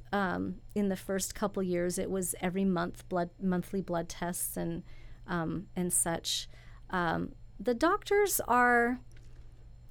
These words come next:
at least in my experience, they're very open-minded. I was never, you know, reprimanded or scolded that I shouldn't do this or I shouldn't do that or follow the, these new opinions or,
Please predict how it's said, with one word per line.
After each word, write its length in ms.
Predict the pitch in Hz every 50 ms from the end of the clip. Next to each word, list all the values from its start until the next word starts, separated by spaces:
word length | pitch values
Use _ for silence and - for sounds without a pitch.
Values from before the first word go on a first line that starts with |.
| - - - - - - - - -
at 140 | - 254 254
least 320 | 262 320 359 - - - - - 151 131 - -
in 140 | 208 233 240
my 140 | 233 233
experience, 880 | 247 233 - - - - 220 202 202 202 196 190 185 - - - - - - - - - -
they're 220 | 208 202 262 262 262
very 380 | 254 - 349 403 440 392 - -
open-minded. 880 | - 208 226 226 - - 226 208 196 185 190 202 208 208 214 214 214 202
I 120 | - 196 214
was 200 | 220 247 240 -
never, 420 | 254 262 285 302 294 269 233 208 -
you 120 | 202 214
know, 160 | 202 190 190
reprimanded 720 | 185 175 190 202 202 - 220 202 196 196 196 196 196 196 -
or 80 | 165 165
scolded 680 | - - - - 202 190 196 190 196 202 196 196 190 180
that 120 | 170 160
I 80 | 160 165
shouldn't 360 | - - - 202 190 190 196
do 140 | 185 185 175
this 240 | 180 185 180 -
or 40 | 175
I 40 | 160
shouldn't 380 | 170 - - 208 185 185 170 -
do 140 | - 180 175
that 280 | 185 180 170 175 175
or 80 | 165 151
follow 520 | - - - 202 196 190 196 190 175 180 180 - - - - - - - - -
the, 320 | 196 196 202 190 185 - - - -
these 300 | 202 202 190 185 175 190
new 260 | 190 190 208 208 202
opinions 720 | 196 196 - - 220 190 190 190 185 185 185 185 175 -
or, 300 | 180 170 170 180 - -